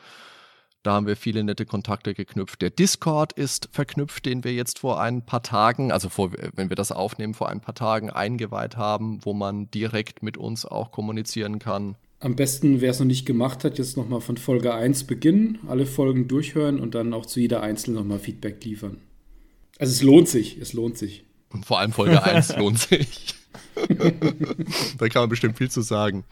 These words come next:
Speaker 1: Ja, und seit der letzten Nerdwelten-Geburtstagsfolge, also als wir ein Jahr alt geworden sind, haben wir uns dazu entschlossen, ähm,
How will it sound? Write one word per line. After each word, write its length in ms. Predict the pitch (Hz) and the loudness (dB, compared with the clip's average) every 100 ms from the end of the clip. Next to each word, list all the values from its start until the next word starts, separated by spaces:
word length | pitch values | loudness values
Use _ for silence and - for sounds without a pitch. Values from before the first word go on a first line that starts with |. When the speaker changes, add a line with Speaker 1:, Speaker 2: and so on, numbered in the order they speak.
| - - - - - - - | -20 -20 -10 -8 -8 -16 -2
Speaker 1:
Ja, 200 | 135 131 | 2 4
und 140 | 139 | 2
seit 380 | 120 139 135 131 | 2 2 2 2
der 240 | 113 110 | 4 4
letzten 760 | 120 98 127 - - 180 185 240 | 2 0 0 0 -2 -2 -2 -4
Nerdwelten-Geburtstagsfolge, 1500 | 143 139 147 - 147 170 156 160 - - 147 - - 76 170 175 | -4 -4 -2 -4 -4 -6 -6 -6 -6 -2 -4 -4 -4 -2 -2 -2
also 180 | 117 107 | -2 -2
als 240 | - - | -4 -6
wir 200 | 101 - | -6 -4
ein 200 | 98 123 | -2 -2
Jahr 280 | 143 71 71 | -2 -2 0
alt 240 | 67 - | -2 -4
geworden 480 | - 64 67 69 147 | -8 -2 0 0 -2
sind, 340 | 147 151 151 127 | -2 -2 -2 0
haben 340 | 110 120 131 | 2 2 -2
wir 400 | 127 127 127 123 _ _ _ _ | 0 2 2 0 _ _ _ _
uns 220 | 123 131 | 0 0
dazu 260 | - 113 - | -2 -2 0
entschlossen, 580 | 120 - 110 113 131 127 | 0 0 2 2 2 -2
ähm, 640 | 101 104 104 107 107 110 | 0 2 2 0 -2 -6